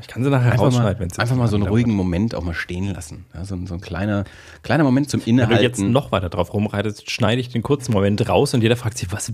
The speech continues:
Speaker 1: will er denn? Da war jetzt
Speaker 2: Nein,
Speaker 1: eine
Speaker 2: ich
Speaker 1: halbe
Speaker 2: finde, das ist,
Speaker 1: Sekunde
Speaker 2: das ist auch
Speaker 1: Pause?"
Speaker 2: total irgendwie, das, das ist dieses alte Max Gold-Ding, das ich ja auch immer wieder gerne zitiere,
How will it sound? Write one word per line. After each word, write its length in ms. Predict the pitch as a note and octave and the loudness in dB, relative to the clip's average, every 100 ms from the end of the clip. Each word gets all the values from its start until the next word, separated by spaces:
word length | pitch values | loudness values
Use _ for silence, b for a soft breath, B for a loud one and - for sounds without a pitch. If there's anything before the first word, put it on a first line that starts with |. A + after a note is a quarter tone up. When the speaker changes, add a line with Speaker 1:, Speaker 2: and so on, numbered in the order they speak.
| F2 | -2
Speaker 1:
will 140 | A#2+ | 0
er 120 | F#3+ F3+ | 0 -2
denn? 120 | G2+ | -6
Da 120 | F2 | -6
war 80 | F2 | -8
jetzt 160 | F2+ | -2
Speaker 2:
Nein, 300 | G#2+ A#2+ - F#4+ | 4 6 6 4
Speaker 1:
eine 80 | |
Speaker 2:
ich 80 | C#4+ | 2
Speaker 1:
halbe 160 | - F#3 | 2 0
Speaker 2:
finde, 120 | G#3 | 0
das 100 | F3+ | -2
ist, 60 | C3+ | -2
Speaker 1:
Sekunde 200 | E3+ D3 | -2 0
Speaker 2:
das 80 | |
ist 60 | D#3+ | -2
auch 40 | |
Speaker 1:
Pause?" 320 | G#2+ C#3+ F3 E3+ | -4 -6 -6 -6
Speaker 2:
total 520 | - C3 B2 G#3 G3+ | -4 0 0 0 -2
irgendwie, 480 | - E3+ E3+ D#3+ D3 - | -2 -2 0 -2 -4 -6
das, 300 | B2 - - - _ _ b b b | -8 -8 -12 -20 _ _ b b b
das 140 | - A2+ | -4 -2
ist 180 | B2 C3+ | 0 2
dieses 160 | B2+ | 2
alte 420 | - B2 C#3 C3+ - | 2 0 0 0 0
Max 340 | A#2 A2 - | 0 0 -2
Gold-Ding, 560 | - F#2+ - - F3+ F#3 | 0 2 0 0 0 0
das 160 | C#3+ | 0
ich 100 | B2 | -2
ja 80 | A#2+ | -2
auch 140 | - - | -2 -2
immer 180 | D#3 | -2
wieder 160 | D#3 D#3 | 0 0
gerne 280 | D3 D3+ E3+ | 0 -2 -2
zitiere, 680 | - F#3 - F3+ F3+ F#3 E3+ | -4 -6 -2 0 2 0 -2